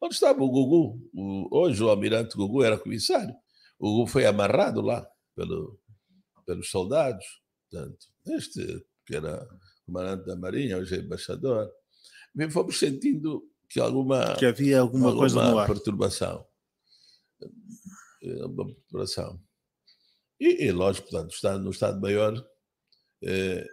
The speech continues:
Speaker 1: mais conhecimento, acabamos por ir tendo, e que deu origem a que nós também nos posicionássemos, não é?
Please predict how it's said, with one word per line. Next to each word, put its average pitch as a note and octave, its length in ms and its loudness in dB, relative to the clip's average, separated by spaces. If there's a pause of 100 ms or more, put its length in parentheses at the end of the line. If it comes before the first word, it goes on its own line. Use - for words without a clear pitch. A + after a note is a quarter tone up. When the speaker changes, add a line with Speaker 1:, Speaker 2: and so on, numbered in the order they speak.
(120)
Speaker 1:
mais G#2 300 -2
conhecimento, G2+ 800 -4
acabamos F#2+ 560 -2
por G2 260 -2 (100)
ir A2 240 -6
tendo, G2 540 -4 (840)
e F2 560 -8
que E2+ 600 -8
deu F2+ 200 -6
origem F#2 420 -6
a - 40 -12
que - 80 -10
nós - 160 -8
também F#2 280 -2
nos G2 180 -6
posicionássemos, G2+ 960 -8
não F2+ 140 -8
é? G2+ 120 -10